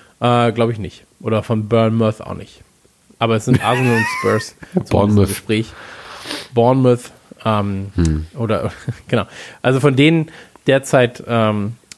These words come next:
Speaker 1: wa-, wa-, was sagst du dazu?
Speaker 2: Könnte passieren, ähm,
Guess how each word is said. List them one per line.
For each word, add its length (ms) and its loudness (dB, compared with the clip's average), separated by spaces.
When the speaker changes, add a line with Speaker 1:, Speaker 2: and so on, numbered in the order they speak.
Speaker 1:
wa-, 140 0
wa-, 160 -6
was 140 -2
sagst 240 -2
du 120 -2
dazu? 500 -2
Speaker 2:
Könnte 280 2
passieren, 640 0
ähm, 600 0